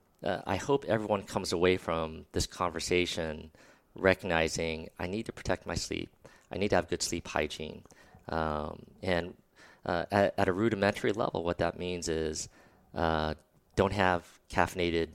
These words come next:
beverages or stimulants, nicotine, um, afternoon, early evening.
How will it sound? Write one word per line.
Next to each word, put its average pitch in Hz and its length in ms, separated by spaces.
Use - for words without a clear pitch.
beverages 82 420
or 78 40
stimulants, 82 580
nicotine, 82 640
um, 78 480
afternoon, 87 520
early 85 240
evening. 78 380